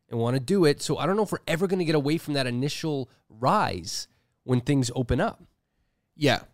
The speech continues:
Speaker 2: Currently, currently, w-, apparently what, what's going on, and again, you can say the government is just trying to exercise their power,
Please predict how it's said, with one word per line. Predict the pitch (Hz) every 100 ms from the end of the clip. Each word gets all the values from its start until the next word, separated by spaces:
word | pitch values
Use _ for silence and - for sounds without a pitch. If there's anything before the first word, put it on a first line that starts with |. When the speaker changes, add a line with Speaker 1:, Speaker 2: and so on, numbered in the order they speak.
| _ _ _ _ _ _ _ _ _ _ -
Speaker 2:
Currently, | 202 226 - 202 226 269 _ _
currently, | - 196 202 202 190
w-, | 143 139 _ 107 -
apparently | 135 170 190
what, | 170 151 123 151 117 -
what's | 113 131
going | 147 151
on, | 156 156
and | 151
again, | 165 156 139 131
you | 147
can | - 151 143
say | 143 - 156 160
the | 147
government | 139 143 143 135
is | 120 110
just | 113
trying | - 117
to | -
exercise | 135 139 131 135
their | 127
power, | - 123 120 120 123